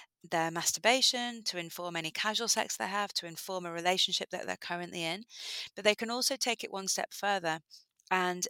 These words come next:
um, in the document in the show notes about this, there's, um, pointers of how to discuss this with a partner that people can use as guidance. But it's a really interesting thing to do, because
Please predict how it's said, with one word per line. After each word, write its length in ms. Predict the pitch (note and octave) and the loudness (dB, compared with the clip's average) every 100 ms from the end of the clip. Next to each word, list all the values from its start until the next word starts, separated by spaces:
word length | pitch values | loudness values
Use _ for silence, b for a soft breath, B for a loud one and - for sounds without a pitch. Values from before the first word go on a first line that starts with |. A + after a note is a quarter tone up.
| - | 0
um, 260 | F3+ F3 E3+ | 0 0 0
in 140 | G#3+ | 0
the 80 | G#3+ | 2
document 420 | G#3 F#3+ - F#3+ | 0 0 -2 -6
in 120 | E3+ F3 | -4 4
the 60 | |
show 240 | F3 F#3 F3 | 4 4 2
notes 300 | E3+ - - | -2 -2 -2
about 320 | - F3+ F3+ | 4 4 4
this, 280 | - - - | 0 2 2
there's, 300 | - E3 D#3+ - B B - | 2 2 2 2 B B -4
um, 320 | F3 E3 D#3+ - | 0 0 -2 -4
pointers 640 | - G#3 F#3+ D3+ D3+ - - | 0 0 0 -2 2 0 0
of 100 | - | 0
how 220 | - F3+ | 4 4
to 140 | - - | 2 2
discuss 380 | E3 - D#3+ | 4 4 0
this 180 | - E3 | -2 -2
with 100 | - | -4
a 60 | - | -10
partner 460 | - D#3+ - D#3+ D#3+ | -4 -2 -2 -6 -10
that 120 | - | -8
people 260 | F3+ - - | -8 -8 -12
can 180 | E3+ | -14
use 220 | D#3+ E3 - | -6 -2 2
as 120 | - | 2
guidance. 500 | E3 E3+ E3 D#3 - | 2 0 -2 -4 -4
But 140 | E3+ - B B B B B _ _ _ - _ _ _ _ - | -2 -4 B B B B B _ _ _ -20 _ _ _ _ 0
it's 200 | G#3+ A3+ | 4 4
a 40 | |
really 340 | G3+ A#3+ C#4+ D4 | 4 4 6 6
interesting 600 | A#3 A3+ A#3+ G3+ G#3+ G3 | 2 0 2 2 2 0
thing 380 | - G3+ F#3 F3+ | 0 0 0 -2
to 120 | - - | -2 2
do, 280 | G3+ F3+ D#3+ | 2 2 -2
because 400 | - - F#3+ F3+ | -6 -6 0 0